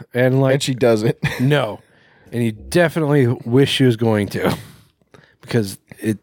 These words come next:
Speaker 1: there were parts where you thought she was going to.
Speaker 2: Yeah, like, at one point her shirt gets ripped.
Speaker 1: Yeah. And you thought you were gonna get a little boobie.
Speaker 2: And then, no.
Speaker 1: I mean, you get, you get some boobie, but not, not, like, the important part.
Speaker 2: Not like American Pie.
Speaker 1: Right. Um,
Speaker 2: Yeah, it was like, she was, like, not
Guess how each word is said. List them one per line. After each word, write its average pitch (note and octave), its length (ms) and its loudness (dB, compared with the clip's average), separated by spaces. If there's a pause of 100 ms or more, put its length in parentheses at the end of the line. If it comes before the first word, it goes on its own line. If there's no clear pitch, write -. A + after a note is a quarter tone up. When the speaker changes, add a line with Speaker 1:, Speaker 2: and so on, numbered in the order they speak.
Speaker 1:
there B2 120 2
were G#2 120 0
parts C3+ 400 -2
where G#2+ 120 -2
you G#2 120 -2
thought - 240 -4
she E2+ 100 -10
was A2+ 80 -10
going D3 200 -14
to. D3 60 -2
Speaker 2:
Yeah, D3 60 4
like, C3 120 2
at C#3 60 4
one C3+ 140 2
point C3+ 160 2
her B2+ 180 2
shirt A2+ 280 0
gets A2+ 180 -4
ripped. - 340 0 (340)
Speaker 1:
Yeah. G2+ 260 -2 (440)
And G#2+ 140 -8
you G2+ 60 -6
thought A2 160 0
you A2+ 100 2
were A2 60 0
gonna G#2+ 220 0
get G#2+ 140 0
a G#2+ 40 2
little G2+ 120 2
boobie. G2 400 -2 (120)
Speaker 2:
And G#2 260 2
then, G2 160 -2
no. F2+ 220 -4 (480)
Speaker 1:
I D3 60 -6
mean, C3+ 120 4
you D3+ 100 4
get, E3+ 200 2 (140)
you F#3+ 100 0
get E3+ 100 0
some A2 160 -2
boobie, G2+ 340 2
but G2+ 280 -4
not, G#2 240 -4 (340)
not, A2+ 160 -2
like, G2+ 220 -6
the F2 100 -8
important F2+ 440 -8
part. F2+ 280 -4 (200)
Speaker 2:
Not A#2+ 160 0
like G#2+ 100 -2
American G2 380 0
Pie. F#2+ 340 -4 (140)
Speaker 1:
Right. G2+ 300 -2 (680)
Um, G2 520 -2 (920)
Speaker 2:
Yeah, F#3 120 4
it C3+ 40 2
was C3+ 160 0
like, C3+ 140 2
she E3 160 2
was, D#3+ 160 2
like, D3+ 160 2
not B2+ 360 2